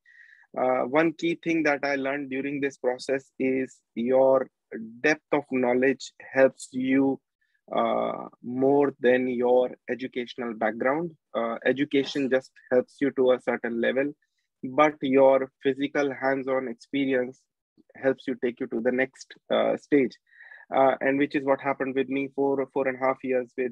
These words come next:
uh, a smaller broking firm, heading a desk,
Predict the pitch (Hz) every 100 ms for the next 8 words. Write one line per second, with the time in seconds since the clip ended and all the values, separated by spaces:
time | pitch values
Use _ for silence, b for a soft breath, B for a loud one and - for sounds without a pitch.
0 | 127 127 123 123 123 120 - 117 117 -
1 | - 151 160 151 143 139 139 131 135 135
2 | 127 127 143 143 135 123 131 -